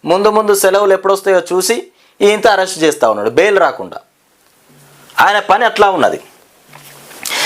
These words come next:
కేసు నమోదు ఇలా. హుజురాబాద్ నియోజకవర్గం కమలాపురం మండలం వంగపల్లిలో ఉన్నటువంటి క్వారీని హనుమకొండకు చెందినటువంటి మనోజ్ రెడ్డి నిర్వహిస్తున్నాడు.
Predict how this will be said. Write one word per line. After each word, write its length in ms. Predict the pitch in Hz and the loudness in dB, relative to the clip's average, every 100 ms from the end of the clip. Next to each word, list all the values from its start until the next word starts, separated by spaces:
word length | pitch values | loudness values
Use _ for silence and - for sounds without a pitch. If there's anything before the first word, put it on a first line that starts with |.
| - - | -4 0
కేసు 300 | 208 247 233 | 2 2 0
నమోదు 340 | 214 233 214 | 2 2 0
ఇలా. 260 | 185 185 - - | 2 0 -2 -2
హుజురాబాద్ 560 | 165 190 254 247 233 226 | 0 2 2 2 0 0
నియోజకవర్గం 760 | 214 233 220 214 208 190 240 233 _ _ _ - | 0 0 2 2 2 0 -2 -4 _ _ _ -2
కమలాపురం 640 | 165 220 247 240 226 214 | 0 2 0 0 0 2
మండలం 400 | 190 202 214 226 - _ _ _ _ _ - | 0 2 0 0 -8 _ _ _ _ _ -2
వంగపల్లిలో 760 | 120 185 247 240 233 226 226 | 0 2 2 2 2 4 4
ఉన్నటువంటి 760 | 214 208 208 196 202 202 185 185 - | 2 2 0 -2 -2 0 -2 -4 0
క్వారీని 500 | 139 185 226 226 220 | 2 4 2 0 0
హనుమకొండకు 760 | 175 202 220 214 202 190 190 | 0 0 -2 0 -2 -4 -4
చెందినటువంటి 640 | 185 185 180 185 185 170 - | -2 -2 -2 0 0 -2 -2
మనోజ్ 420 | 104 156 226 196 | -2 2 0 2
రెడ్డి 240 | 196 190 | 0 2
నిర్వహిస్తున్నాడు. 800 | 185 170 180 180 - 165 165 165 | 0 2 0 0 -8 -2 0 -2